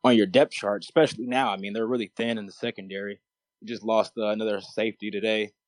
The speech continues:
uh, with, uh, Watts going to Indianapolis. But I would, I would, I'm still curious to see what the price tag is for Stephon Gilmore. It's been really, really quiet on that front.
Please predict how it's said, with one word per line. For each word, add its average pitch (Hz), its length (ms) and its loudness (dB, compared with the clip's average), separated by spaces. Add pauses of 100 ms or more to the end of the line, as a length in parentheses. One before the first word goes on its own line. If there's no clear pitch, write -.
(340)
uh, 101 220 0
with, 101 160 -4
uh, 82 400 -8
Watts 110 480 4
going 107 240 -4
to 101 100 -10
Indianapolis. 101 840 -4 (100)
But 127 300 2 (520)
I 160 120 6
would, 202 100 8
I 196 80 4
would, 208 160 -2 (100)
I'm 175 120 -6
still 240 200 4
curious 180 360 0
to 160 80 -16
see 175 240 -8
what 151 200 -2
the 131 60 -10
price 135 380 -8
tag 147 340 0
is 147 160 -2
for - 160 -16
Stephon 120 560 -10
Gilmore. 131 440 -6
It's 147 100 -20
been 110 260 -16
really, 131 220 -6
really 113 260 -14
quiet 117 320 -2
on 123 120 -6
that 131 200 -8
front. 139 320 -6